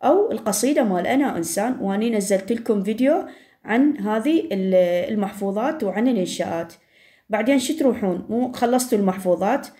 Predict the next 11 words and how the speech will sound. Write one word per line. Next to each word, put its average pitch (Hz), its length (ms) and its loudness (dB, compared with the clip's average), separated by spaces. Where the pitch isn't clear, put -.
آه، 175 200 -2
آه، 185 200 6
هذا، 180 400 -2
آه، - 320 -8
جاوبتوا 202 460 0
على 185 140 0
سؤال 214 340 -2
واحد 240 360 -2
عليه 185 240 0
عشرين 180 440 -4
درجة. 175 480 2